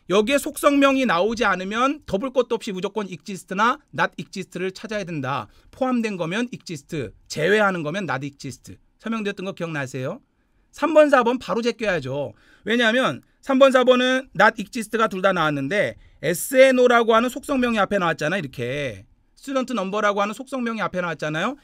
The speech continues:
이게 나올 수가 없어요. exist나 not exist는 이게 나올 수 없다. 기억나시죠? 제가 분명히 강조드렸어요. 그래서 이거 가로치기 exist 나올 수 있다.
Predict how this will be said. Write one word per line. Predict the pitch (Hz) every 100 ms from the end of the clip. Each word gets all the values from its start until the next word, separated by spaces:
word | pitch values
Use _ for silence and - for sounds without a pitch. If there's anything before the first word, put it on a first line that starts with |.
| _
이게 | 196 220
나올 | 160 185
수가 | 190 196
없어요. | 156 135 165 151 143 151 127 104 - _ - - - -
exist나 | 180 - 247 233 226
not | 208 185 196
exist는 | 190 - 202 - 220 208
이게 | 208
나올 | 180 196
수 | 196
없다. | - 165
기억나시죠? | 240 233 196 - 254 285 - _
제가 | 196
분명히 | 196 170 202 254
강조드렸어요. | 240 220 208 202 196 190 226 - _ -
그래서 | 214 214
이거 | 208 214
가로치기 | 180 202 208 196
exist | 160 - 185 208
나올 | 175
수 | 170
있다. | 165 - 156 196